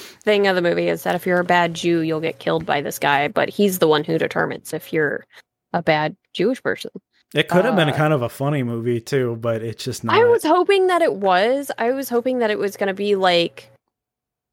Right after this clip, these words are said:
Speaker 1: just another Silent Night, Deadly Night kind of thing, like,
Speaker 2: But
Speaker 1: just a little
Speaker 2: Jewish.
Speaker 1: stupid,
Speaker 2: <laughs>
Speaker 1: but Jewish. <laughs> But it's not. It's just dumb. There's, like, a handful of things that I like. Like I said, there's, like, a couple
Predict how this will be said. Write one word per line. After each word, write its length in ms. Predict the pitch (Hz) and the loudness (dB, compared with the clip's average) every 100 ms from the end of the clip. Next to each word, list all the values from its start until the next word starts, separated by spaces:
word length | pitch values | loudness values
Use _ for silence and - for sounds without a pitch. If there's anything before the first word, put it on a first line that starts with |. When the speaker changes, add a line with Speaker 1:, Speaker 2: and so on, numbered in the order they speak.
| _ _ _ _ - 190 | _ _ _ _ -20 -8
Speaker 1:
just 360 | 202 - _ - _ _ _ _ _ _ _ _ - | -8 -8 _ -20 _ _ _ _ _ _ _ _ 0
another 420 | 214 202 190 185 | 2 2 2 0
Silent 380 | 175 170 170 - | -2 -4 -4 -4
Night, 160 | 185 | -8
Deadly 340 | 185 180 190 208 | -8 -8 -6 -6
Night 300 | 226 233 - | -6 -8 -6
kind 240 | 233 233 | -4 -4
of 80 | 226 | -4
thing, 340 | 247 240 226 | -4 -4 -8
like, 120 | 190 175 | -6 -4
Speaker 2:
But 100 | 127 | -4
Speaker 1:
just 200 | - - 196 | 0 2 2
a 60 | |
little 120 | 180 - 180 | 2 2 0
Speaker 2:
Jewish. 160 | 175 - | 0 0
Speaker 1:
stupid, 380 | 214 220 226 - - - _ | 2 2 0 -10 -16 -16 _
Speaker 2:
<laughs> 300 | - _ - | -20 _ 0
Speaker 1:
but 160 | 226 | 0
Jewish. 480 | 202 196 196 208 214 247 | 2 0 2 -2 -2 -2
<laughs> 40 | 269 226 196 - _ _ _ _ 269 277 262 - _ 254 | -2 -4 -10 -18 _ _ _ _ -16 -14 -14 -16 _ -2
But 100 | 277 | 0
it's 120 | 269 | 2
not. 320 | 277 359 311 | 2 4 4
It's 200 | 214 - | 2 0
just 200 | 254 247 | -8 0
dumb. 440 | 214 233 208 170 - - - _ | 2 2 0 -4 -10 -20 -20 _
There's, 260 | 269 330 | 0 2
like, 240 | 339 285 - - | 0 0 0 -2
a 60 | |
handful 380 | 220 226 220 220 | -2 -2 -2 -2
of 100 | 208 | -2
things 300 | 196 175 180 | -4 -6 -8
that 100 | 180 | -6
I 80 | 165 | -6
like. 340 | 156 - - - | -4 -6 -8 -10
Like 120 | 180 175 | -8 -6
I 80 | |
said, 400 | 170 147 156 165 - - _ _ _ | -6 -6 -6 -8 -14 -20 _ _ _
there's, 220 | 196 190 | 0 2
like, 180 | 196 185 | 2 2
a 80 | 190 | 0
couple 300 | 190 208 | -2 2